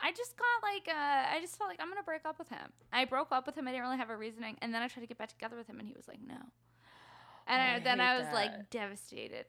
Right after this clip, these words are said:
Speaker 1: And then, um,
Speaker 2: Sometimes you ever break up with a guy 'cause you think they'll fight? They'll fight for
Speaker 1: And
Speaker 2: you.
Speaker 1: then they don't.
Speaker 2: And then they don't. They're just like, "All right." And you're like,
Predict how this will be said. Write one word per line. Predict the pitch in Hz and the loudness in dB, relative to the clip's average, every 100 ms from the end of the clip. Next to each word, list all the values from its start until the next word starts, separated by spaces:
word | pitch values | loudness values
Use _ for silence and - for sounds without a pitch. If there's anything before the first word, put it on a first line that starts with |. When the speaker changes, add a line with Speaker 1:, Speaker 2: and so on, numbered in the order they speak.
| - | -6
Speaker 1:
And | 240 233 | -4 -2
then, | 226 226 | 0 0
um, | 220 202 190 202 | 2 2 0 -2
Speaker 2:
Sometimes | 202 254 349 294 | -2 2 2 6
you | 262 | 6
ever | 240 | 6
break | 208 208 208 | 4 4 2
up | |
with | 196 | 2
a | 208 | 2
guy | 202 | 2
'cause | 202 180 | 2 -6
you | |
think | 190 196 208 - _ _ _ _ _ | -4 -4 -6 -10 _ _ _ _ _
they'll | 196 147 - | 0 0 2
fight? | 196 220 - _ _ _ _ _ _ | 2 4 -2 _ _ _ _ _ _
They'll | 262 | 2
fight | - 415 440 427 | 8 10 10 10
for | |
Speaker 1:
And | 370 | 10
Speaker 2:
you. | 370 | 12
Speaker 1:
then | 370 | 12
they | 320 302 | 12 10
don't. | 285 262 285 | 8 8 8
Speaker 2:
And | 330 | 8
then | |
they | 330 | 4
don't. | 254 254 277 | 8 8 10
They're | 269 | 8
just | 247 247 | 6 4
like, | 220 220 | 2 8
"All | |
right." | 247 254 247 - - | 10 10 8 4 2
And | 254 | 4
you're | 254 | 4
like, | 220 | 2